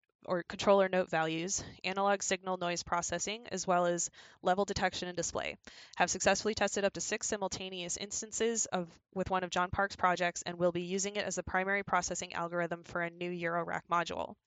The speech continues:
Next step is to test it with sixteen simultaneous instances on the Grand Central M four Express board. I also want to try replacing the linear algorithm, hold on here,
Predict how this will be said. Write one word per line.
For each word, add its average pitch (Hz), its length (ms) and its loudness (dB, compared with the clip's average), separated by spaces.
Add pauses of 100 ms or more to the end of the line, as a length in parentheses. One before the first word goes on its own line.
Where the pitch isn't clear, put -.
(600)
Next 220 280 2
step 170 340 2
is 185 180 0
to 185 80 -6
test - 260 -2
it 170 80 -4
with 185 80 -2
sixteen 285 480 -4
simultaneous 175 680 -4
instances 170 540 -4
on 170 100 -6
the 165 60 -8
Grand 190 260 -6
Central 185 440 -2
M 180 140 -4
four 180 220 0
Express - 380 0
board. 175 300 -4
I 175 120 -4
also 233 340 2
want 214 140 2
to 208 80 -6
try 190 260 4
replacing 180 560 -2
the 175 100 -4
linear 190 320 -4
algorithm, 175 680 0 (1800)
hold 180 200 -6
on 156 160 -6
here, 165 200 -20